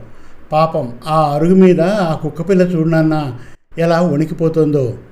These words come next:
అదుగో అక్కడ దూరంగా నీకు కనపడడం లేదు? ఆ గుడిసెలో మనుషులు చూడు, ఇంటి కప్పులోంచి నీళ్లు అలా కారిపోతూ ఉంటే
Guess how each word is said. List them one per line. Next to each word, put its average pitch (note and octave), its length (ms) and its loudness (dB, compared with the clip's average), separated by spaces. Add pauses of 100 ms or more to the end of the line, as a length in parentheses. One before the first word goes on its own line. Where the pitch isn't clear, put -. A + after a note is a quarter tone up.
(440)
అదుగో G3 500 2 (260)
అక్కడ E3+ 560 0 (600)
దూరంగా F3+ 960 4 (160)
నీకు F3 200 6
కనపడడం F3+ 420 4
లేదు? G3 440 4 (300)
ఆ D#3 100 0
గుడిసెలో D#3+ 500 0
మనుషులు F3 400 0 (120)
చూడు, E3+ 340 2 (480)
ఇంటి F3+ 300 2
కప్పులోంచి F#3 600 2
నీళ్లు E3+ 320 2
అలా D#3+ 260 2
కారిపోతూ D#3 580 -4
ఉంటే D3 560 -4